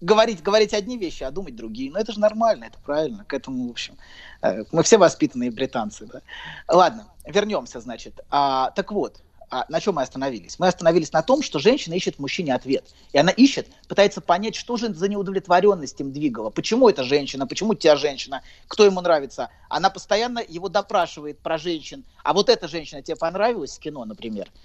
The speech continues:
А вот эта?" Чтоб потом, может быть, скандал устроить, но это не важно. Важно, что ей важно его желание, и она хочет его понять. Ей важно, что в ней самой является желанным, например. То есть, э, чи-, что за частичку он в нее вложил? Или "что ты во мне нашел?", она постоянно может спрашивать.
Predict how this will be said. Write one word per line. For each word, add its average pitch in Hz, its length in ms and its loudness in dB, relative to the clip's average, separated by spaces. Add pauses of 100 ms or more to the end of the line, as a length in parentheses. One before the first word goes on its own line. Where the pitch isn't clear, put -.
(160)
А 156 100 6
вот 180 160 4
эта?" 147 220 -4
Чтоб - 160 -6
потом, 208 260 0
может 175 160 -6
быть, 320 120 -18
скандал 339 360 0
устроить, 147 380 -12
но 254 40 -6
это - 140 -10
не 311 100 -6
важно. 143 380 -4 (300)
Важно, 240 320 -2
что 190 160 -12
ей 220 140 -8
важно 202 340 -6 (160)
его 143 240 -14
желание, 156 460 -2
и 123 40 -6
она 139 140 -8
хочет - 300 -4
его 151 120 -2
понять. - 460 -2 (440)
Ей 156 160 2
важно, 262 240 4
что 247 180 0
в 208 60 0
ней 247 120 0
самой 196 420 0
является 151 400 -6
желанным, 139 460 -2
например. 131 500 -10 (380)
То 202 100 2
есть, - 120 0 (220)
э, - 120 -6
чи-, - 180 -8 (280)
что 294 220 2
за 269 120 2
частичку - 520 -2
он 185 100 2
в 151 60 -10
нее 208 160 2
вложил? 180 460 2 (460)
Или 220 240 4
"что - 220 -4
ты 240 100 -8
во 202 100 4
мне 214 160 -6
нашел?", 175 460 -6
она 151 140 -8
постоянно 147 420 -4
может 135 240 -12
спрашивать. 127 560 -4